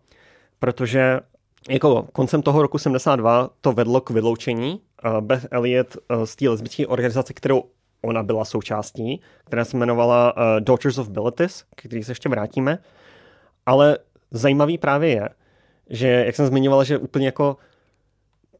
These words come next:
evidentně nebylo důležitý, jestli šlo o pravdu nebo ne, a vlastně nešlo ani o to, že ona vlastně jako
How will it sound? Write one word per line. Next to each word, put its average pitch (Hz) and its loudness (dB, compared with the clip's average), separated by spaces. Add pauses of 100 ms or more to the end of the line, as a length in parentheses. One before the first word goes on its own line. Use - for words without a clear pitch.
(320)
evidentně 131 2
nebylo 127 4
důležitý, 127 -2
jestli 143 -6
šlo - -4
o 131 -4
pravdu 135 -2
nebo 123 -2
ne, 117 0
a 123 -6
vlastně 117 0
nešlo 131 -2
ani 131 -2
o 123 -6
to, 127 -2
že 127 -4
ona 120 -2
vlastně 120 -4
jako 139 -2